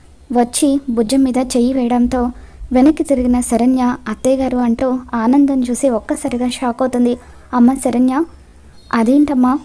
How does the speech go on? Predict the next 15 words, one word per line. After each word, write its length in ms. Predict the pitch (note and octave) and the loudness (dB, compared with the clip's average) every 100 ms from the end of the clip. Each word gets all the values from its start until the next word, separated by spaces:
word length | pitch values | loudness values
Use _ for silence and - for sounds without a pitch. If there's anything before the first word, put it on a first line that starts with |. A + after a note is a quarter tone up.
| C4+ | 2
నువ్వు 280 | C4 C4 C4+ - | 2 2 -2 -6
గుడిలో 360 | A#3 A#3+ C4 C#4+ | 2 4 4 4
ఉన్నావేంటి? 580 | C4+ C4+ C4 B3 C4 C4+ - - - - | 2 0 0 0 0 -6 -10 -20 -20 -6
దర్శన్ 420 | A#3 A3+ - D4 | -2 -2 0 0
ఎక్కడా? 360 | C#4 B3 C4+ C4 - - - - | 0 0 -2 -4 -8 -20 -20 -2
మీరిద్దరూ 420 | B3 B3+ A#3+ C#4 C#4+ | 0 2 0 -2 -4
హనీమూన్కి 580 | - A3+ B3+ C4+ C4+ | -2 0 2 0 -2
వెళ్ళారు 320 | B3 A#3+ B3 B3 | -4 -4 -4 -4
కదా, 260 | B3 B3 B3+ - | -4 -4 -6 -4
మరి 320 | A#3+ A#3+ B3+ A#3+ - - - - A#3 | -2 0 -2 -6 -14 -20 -20 -8 -6
అటువంటిది 640 | A#3 C4+ C4+ C4+ C4 B3 - | -2 0 0 0 -2 -4 -2
నువ్వు 160 | B3+ A#3+ | -2 -2
ఇక్కడ 220 | B3 C#4+ | -4 -2
ఉన్నావేంటి?" 560 | D4+ C#4 C4 B3 B3+ - | 0 0 2 0 -2 -4
అని 120 | A3+ | -4